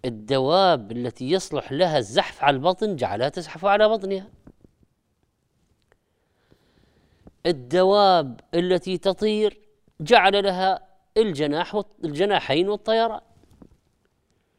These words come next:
الدواب التي تقفز والدواب التي تسبح، والإنسان خلقه مستويا،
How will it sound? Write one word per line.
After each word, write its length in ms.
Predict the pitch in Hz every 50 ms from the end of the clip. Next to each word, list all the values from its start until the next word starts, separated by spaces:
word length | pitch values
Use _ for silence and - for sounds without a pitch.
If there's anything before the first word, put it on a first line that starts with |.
| _ _ _ _ _ _ _ _ _ _ _ _ _ _ _ _ _ _ _ -
الدواب 600 | 220 214 170 156 175 208 220 220 220 220 190 196
التي 360 | 202 196 196 180 - 196 190
تقفز 480 | - - 208 - - - - 214 196 185
والدواب 640 | 196 208 196 180 175 202 208 208 214 214 208 185 196
التي 380 | 196 196 196 190 - 196 196
تسبح، 680 | - - 214 - - - 196 214 - - - - - _ _ _ _ _ _ _ _ _ _ _ _ _ _ _ _ _ _ _ _ _ _ _ _ _ _ _ _ _ _ _ -
والإنسان 1000 | 143 180 180 170 - 175 170 160 139 - - 190 196 190 185 185 185 185 180
خلقه 640 | - - 156 156 165 175 - - 151 139 147 160 156
مستويا، 880 | 151 139 127 - - - - 135 127 120 117 117 120 120 120 123 123